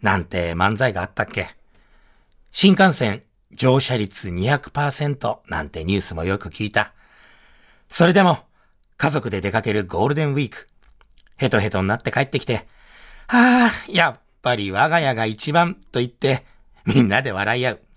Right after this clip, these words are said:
ゴールデンウィークは、旅行の思い出より、家族の良さを再認識するためにあるのかもしれない。さあ、今年は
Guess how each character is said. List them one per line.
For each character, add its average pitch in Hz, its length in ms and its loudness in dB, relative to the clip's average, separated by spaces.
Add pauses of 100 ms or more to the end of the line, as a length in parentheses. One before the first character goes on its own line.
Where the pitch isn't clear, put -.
(960)
ゴ 170 100 4
ー 208 40 6
ル 214 60 4
デ 214 100 4
ン - 20 4
ウ 214 60 4
ィ 214 80 2
ー - 20 -6
ク 156 80 -2
は、 123 260 2 (480)
旅 98 120 -2
行 110 200 2
の 107 120 0
思 104 140 2
い 107 40 0
出 107 80 0
よ 107 100 2
り、 104 180 -6 (540)
家 175 140 2
族 143 260 -4
の 90 120 -4
良 98 120 0
さ 90 200 -2
を 71 80 -12
再 143 300 0
認 170 200 -2
識 - 220 -10
す - 120 -6
る 98 80 -6
た 104 140 -2
め 110 100 -2
に - 300 -6
あ 82 100 0
る 82 80 -6
の 71 100 -12
か 85 120 -8
も 104 100 -4
し - 140 -8
れ 76 80 -12
な 76 100 -8
い。 - 60 -16 (920)
さ - 340 2
あ、 - 20 -20 (560)
今 - 120 0
年 160 240 4
は - 240 2